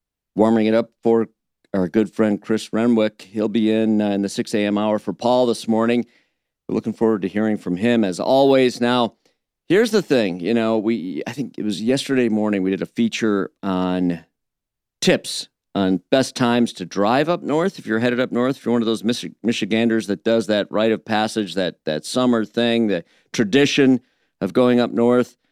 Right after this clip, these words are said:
We provided some guidance on when to go.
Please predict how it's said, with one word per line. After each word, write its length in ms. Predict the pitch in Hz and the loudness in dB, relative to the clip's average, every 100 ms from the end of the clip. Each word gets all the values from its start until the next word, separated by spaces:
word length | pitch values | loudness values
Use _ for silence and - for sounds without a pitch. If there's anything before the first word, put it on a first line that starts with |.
| _ _ _ - | _ _ _ -2
We 140 | 92 | -2
provided 420 | 98 92 101 107 | 0 0 0 0
some 180 | - 92 | -2 -4
guidance 520 | 92 104 107 107 - | 0 0 0 -2 -2
on 260 | 95 90 87 | -2 -2 -2
when 240 | 101 113 | 0 0
to 80 | 104 | 0
go. 540 | 98 101 110 107 98 | 0 0 2 2 0